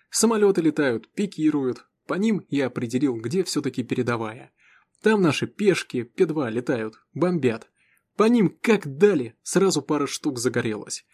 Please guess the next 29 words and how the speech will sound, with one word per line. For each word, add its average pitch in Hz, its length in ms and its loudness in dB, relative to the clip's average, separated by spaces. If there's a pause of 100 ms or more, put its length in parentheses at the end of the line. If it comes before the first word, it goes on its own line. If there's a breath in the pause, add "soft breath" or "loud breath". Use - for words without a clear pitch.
(140)
Ю 160 260 2
восемьдесят 185 420 2
семь 156 340 0 (100)
тоже 170 380 4
один 151 300 -2
за 151 160 0
одним 131 300 -4
летают. 113 540 -6 (500)
Обошел 220 420 2
я 147 140 2
Севастополь, 180 680 0 (160)
дальше 151 380 -2
была 165 200 -2
дорога, 165 460 -2 (100)
за 135 180 0
ней 214 140 0
холм, 160 480 0 (240 soft breath)
на 139 120 2
который 147 360 2
мне 147 180 0
надо 123 200 0
было 131 220 -2
подняться. 131 760 -8 (320)
Когда 202 260 4
поднялся, 208 520 0
мне 147 200 -4
так 196 340 -4
хорошо 147 460 0
стало. 113 460 -6